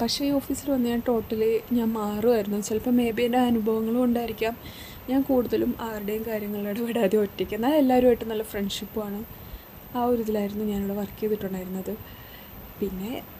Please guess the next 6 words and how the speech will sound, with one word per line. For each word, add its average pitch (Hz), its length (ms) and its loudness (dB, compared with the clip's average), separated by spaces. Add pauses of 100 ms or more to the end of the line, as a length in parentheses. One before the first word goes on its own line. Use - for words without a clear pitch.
(140)
ആ, 269 80 -2 (600)
നല്ലതുപോലെ 254 800 4
ആ 254 60 6
ഒരു 247 180 2
ദിവസം 233 500 0 (420)
പോയി. 226 300 0